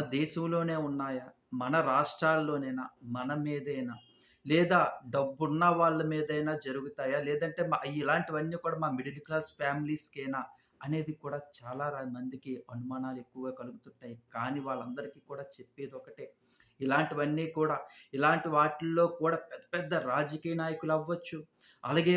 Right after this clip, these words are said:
పెద్ద స్థితిమంతులు అవ్వచ్చు, అలాగే ఆర్థిక పరంగా ఇబ్బందులు పడుతున్న వాళ్ళు అవ్వచ్చు, ఇవి ఎలాంటి వారికైనా వాళ్ళ వాళ్ళ జీవితాల్లో వాళ్ళు అనుభవించేటువంటి పరిస్థితులను బట్టి వాళ్ళ దాకా వచ్చేటువంటి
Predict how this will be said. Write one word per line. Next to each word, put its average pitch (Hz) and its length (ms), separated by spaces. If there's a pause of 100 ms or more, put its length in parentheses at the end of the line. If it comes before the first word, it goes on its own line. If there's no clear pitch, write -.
(100)
పెద్ద 131 360
స్థితిమంతులు 165 760
అవ్వచ్చు, 170 520 (440)
అలాగే 160 360 (200)
ఆర్థిక 135 440
పరంగా 160 520
ఇబ్బందులు 151 580
పడుతున్న 135 440
వాళ్ళు 143 280
అవ్వచ్చు, 123 440 (220)
ఇవి 127 200 (100)
ఎలాంటి 135 460
వారికైనా 135 560
వాళ్ళ 127 240
వాళ్ళ 123 220 (120)
జీవితాల్లో 127 800 (420)
వాళ్ళు 143 260 (100)
అనుభవించేటువంటి 143 840 (140)
పరిస్థితులను 139 600
బట్టి 139 300 (320)
వాళ్ళ 151 340
దాకా 156 360
వచ్చేటువంటి 160 580